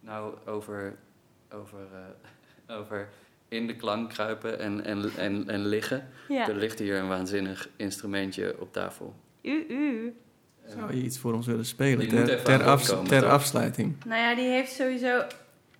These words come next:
Speaker 2: kijk, het is vooral, ik heb het gejat van mijn vriend Jorrent. <laughs> Dat vind ik al leuk.
Speaker 3: Ja,
Speaker 2: Het is een stylofoon. En het slaat gewoon nergens op. En daarom vind ik het leuk.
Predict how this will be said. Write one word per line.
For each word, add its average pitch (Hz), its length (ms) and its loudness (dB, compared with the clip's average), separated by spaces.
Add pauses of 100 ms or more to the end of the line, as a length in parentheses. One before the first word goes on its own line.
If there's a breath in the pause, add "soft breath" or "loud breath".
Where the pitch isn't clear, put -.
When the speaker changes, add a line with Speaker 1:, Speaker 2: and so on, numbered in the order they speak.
Speaker 2:
kijk, 247 280 0 (140)
het 240 100 -12
is 294 180 -4
vooral, 311 600 4
ik 262 120 -6
heb 302 120 2
het 302 100 -2
gejat 254 560 2
van 254 180 -2
mijn 226 180 0
vriend 254 380 -2
Jorrent. 294 680 0 (100)
<laughs> 370 1160 2
Dat 254 280 0
vind 226 140 2
ik - 60 -4
al 233 140 2
leuk. 262 480 0 (140)
Speaker 3:
Ja, 113 220 -6 (120)
Speaker 2:
Het 247 160 -2
is 269 120 0
een 262 120 0
stylofoon. 247 1040 2 (1120 soft breath)
En 294 220 2
het 311 180 0
slaat 466 380 8
gewoon 339 260 6
nergens 392 440 4
op. 208 160 2
En 247 120 0
daarom 370 320 6
vind 311 120 4
ik 277 60 2
het 247 100 -2
leuk. 269 520 0